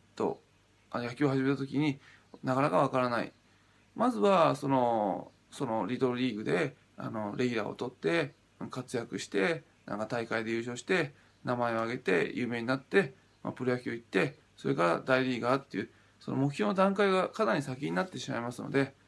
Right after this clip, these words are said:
あの、<clears throat> まあ、ご本人にとっては、現実的には大リーグに行く必要もしかしたらないのかもしれなくて、なので、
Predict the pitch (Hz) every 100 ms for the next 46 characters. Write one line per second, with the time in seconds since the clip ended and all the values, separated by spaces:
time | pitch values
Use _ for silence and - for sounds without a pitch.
0 | _ _ _ _ - 120 120 113 - _
1 | - 220 151 - _ _ _ _ _ _
2 | _ _ _ _ _ 160 160 180 214 190
3 | 156 151 180 190 147 104 - - _ -
4 | - - 143 151 147 175 190 233 208 143
5 | - _ 143 143 139 123 113 - - -
6 | 135 143 175 - - 196 - 135 127 107
7 | 196 143 123 123 120 - - - _ -
8 | - - 135 104 - _ - - - -
9 | - - 135 127 147 139